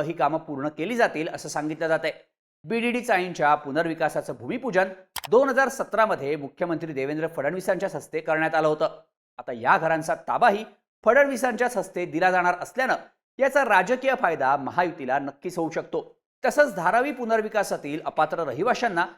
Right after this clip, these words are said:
मुंबईबाहेर जागा देण्याचा सरकारचा विचार होता, पण त्याला विरोध झाल्यानंतर आता सरकारनं त्यावर तोडगा म्हणून कुर्ल्यात जागा उपलब्ध करून देण्याचा निर्णय घेतलाय. त्यासाठी कुर्ल्यातल्या दुग्ध व्यवसाय विकास विभागाची जागा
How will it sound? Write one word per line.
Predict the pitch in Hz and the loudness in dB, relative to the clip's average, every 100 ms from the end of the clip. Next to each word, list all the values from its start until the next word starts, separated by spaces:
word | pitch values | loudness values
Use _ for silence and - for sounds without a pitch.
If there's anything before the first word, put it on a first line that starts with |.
| _ _ | _ _
मुंबईबाहेर | 180 220 220 277 254 226 214 | -8 0 4 6 6 4 4
जागा | 185 165 | 2 4
देण्याचा | 180 160 151 131 143 | 2 0 -2 -2 -2
सरकारचा | 151 135 165 151 160 | -2 -2 -2 0 -4
विचार | 143 156 | -2 -2
होता, | 147 143 - _ _ _ | 0 -4 -4 _ _ _
पण | 127 | -14
त्याला | 120 131 143 | -6 -2 -2
विरोध | 123 214 | 0 -2
झाल्यानंतर | 190 214 214 185 165 185 - _ _ 226 | 2 2 2 0 -2 -2 -6 _ _ -2
आता | 233 | 0
सरकारनं | 285 240 202 262 233 165 165 | 0 0 0 2 2 4 2
त्यावर | 165 147 160 | 2 -2 -2
तोडगा | 156 147 226 | -4 2 2
म्हणून | 240 196 - _ _ _ | 2 0 -8 _ _ _
कुर्ल्यात | 247 226 277 | -8 0 0
जागा | 226 202 170 | 4 2 4
उपलब्ध | 180 165 175 160 170 | 2 2 -2 -2 -4
करून | 170 147 | -4 -4
देण्याचा | 147 131 131 | -4 -6 -4
निर्णय | 156 147 151 | -4 -2 -2
घेतलाय. | 151 151 151 - _ _ _ - | -2 -2 -2 -2 _ _ _ 0
त्यासाठी | 160 165 139 151 | 0 0 -6 -6
कुर्ल्यातल्या | - 131 175 233 185 190 - _ _ - | -10 -6 -2 0 2 0 -2 _ _ -8
दुग्ध | 240 185 | -6 4
व्यवसाय | 277 269 214 190 185 | 4 6 2 2 2
विकास | 160 165 165 156 | 0 0 -2 -2
विभागाची | 131 175 170 160 | 0 2 2 0
जागा | 143 202 | 0 2